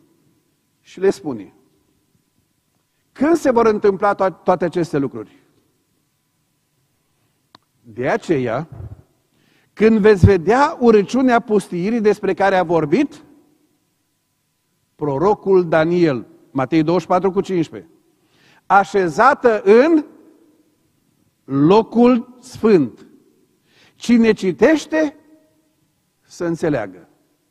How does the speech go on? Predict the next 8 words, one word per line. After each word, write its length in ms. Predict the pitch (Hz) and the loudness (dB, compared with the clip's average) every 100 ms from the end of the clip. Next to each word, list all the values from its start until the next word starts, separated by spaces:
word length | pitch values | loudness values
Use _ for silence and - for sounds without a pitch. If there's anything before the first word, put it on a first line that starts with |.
| _ _ _ _ _ _ _ _ _ _ _ _ _ _ _ | _ _ _ _ _ _ _ _ _ _ _ _ _ _ _
Urăciunea 840 | 220 247 240 - - 359 359 311 | 2 4 2 0 0 2 4 2
care 200 | 277 277 | 2 2
a 80 | 254 | 2
dus 240 | 240 311 | 2 0
pustiirea 640 | - 269 247 240 262 262 247 | 0 -2 0 0 2 2 4
peste 320 | 240 226 220 | 2 4 2
popoarele 500 | 220 214 226 226 220 | 2 2 0 0 0
cananite. 640 | 202 196 196 170 120 98 | -2 -2 -2 -2 -4 -16